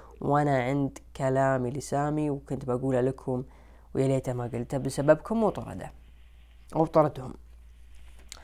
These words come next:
آه، افتتاح كان جدًا جدي بصراحة من، آه، رومان رينز،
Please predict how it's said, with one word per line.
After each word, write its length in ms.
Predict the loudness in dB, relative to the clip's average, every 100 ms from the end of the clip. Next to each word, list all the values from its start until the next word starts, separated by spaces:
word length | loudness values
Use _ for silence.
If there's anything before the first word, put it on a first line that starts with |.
| -20 -20 -14 2
آه، 840 | 6 8 10 10 10 10 8 6
افتتاح 840 | 4 2 8 10 10 6 -2 -6 -8
كان 920 | -2 2 2 2 0 0 0 -2 -2 0
جدًا 380 | 0 0 -4 -4
جدي 440 | 0 2 0 -4
بصراحة 560 | -8 -2 4 4 6 2
من، 400 | 2 0 -2 -4
آه، 200 | -4 -2
رومان 360 | 0 0 -2
رينز، 460 | -2 0 2 2 0